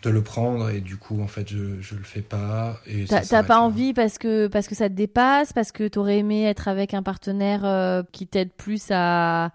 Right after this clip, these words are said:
Speaker 2: comprendre comment ça marchait. Qu-, qu'est-ce qui t'a, qu'est-ce qui t'a bloqué ? Tu, tu, tu arrives à t'en rappeler ?
Speaker 1: Bah, je, je me s-,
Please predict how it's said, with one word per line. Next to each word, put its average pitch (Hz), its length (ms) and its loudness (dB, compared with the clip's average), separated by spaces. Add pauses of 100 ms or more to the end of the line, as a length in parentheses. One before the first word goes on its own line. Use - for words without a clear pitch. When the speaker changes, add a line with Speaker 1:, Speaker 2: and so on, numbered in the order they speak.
(100)
Speaker 2:
comprendre 190 420 -4
comment 185 220 -2
ça 185 160 -2
marchait. 240 460 -2
Qu-, 175 200 -4
qu'est-ce 220 200 -4
qui 220 100 -6
t'a, 190 180 2
qu'est-ce - 180 -4
qui - 40 -20
t'a 202 140 2
bloqué ? 185 340 -2
Tu, - 180 -14
tu, 180 200 -10
tu - 120 -10
arrives 185 200 0
à 170 80 0
t'en 220 100 -2
rappeler ? 202 360 -2 (140)
Speaker 1:
Bah, 120 240 0
je, 123 180 -2 (140)
je 123 220 -8
me 127 80 0
s-, - 600 -2